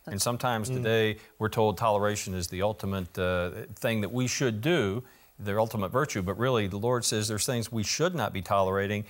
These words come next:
Speaker 1: And also it points out that Jesus himself says, "I will, uh, bring,"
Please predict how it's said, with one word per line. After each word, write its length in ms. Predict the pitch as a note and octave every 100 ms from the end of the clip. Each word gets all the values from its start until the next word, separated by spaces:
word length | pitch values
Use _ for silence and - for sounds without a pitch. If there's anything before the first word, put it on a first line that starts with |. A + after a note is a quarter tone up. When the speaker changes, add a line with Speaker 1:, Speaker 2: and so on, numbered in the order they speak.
| - -
Speaker 1:
And 100 | G2+
also 320 | G#2+ D3+ D3+ G#2+
it 100 | G2
points 320 | A#2+ A2 -
out 280 | G#2 G#2 -
that 160 | F#2+ - - F#2+
Jesus 400 | G2+ B2+ C#3+ B2
himself 380 | A#2 G#2 C3 C3
says, 300 | G#2 F#2+ F2
"I 280 | G#2 G#2 C3+
will, 560 | A#2 A#2 C#3+ F#2 F#2+ - - -
uh, 160 | F#2 F2+
bring," 600 | - A2 A#2 A2+ A2+